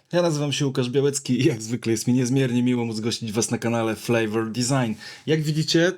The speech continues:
trochę się przysypałem tutaj towarem, a to dlatego, że mamy nowe pokrowce do laptopów.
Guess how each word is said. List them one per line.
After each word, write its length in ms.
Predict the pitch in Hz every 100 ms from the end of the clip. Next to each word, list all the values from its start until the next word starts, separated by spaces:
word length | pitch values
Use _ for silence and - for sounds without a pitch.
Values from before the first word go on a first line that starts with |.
| - _
trochę 300 | - 160 160
się 100 | 160
przysypałem 680 | - 160 156 165 139 113 101
tutaj 300 | 101 - 98
towarem, 540 | - 104 104 98 123 131
a 100 | 147
to 120 | 180
dlatego, 400 | 165 147 156 160
że 140 | 143 156
mamy 340 | 147 147 143
nowe 300 | 135 143 143
pokrowce 540 | 135 135 135 - 147
do 460 | 120 104 120 127 -
laptopów. 760 | - 120 123 - 135 135 92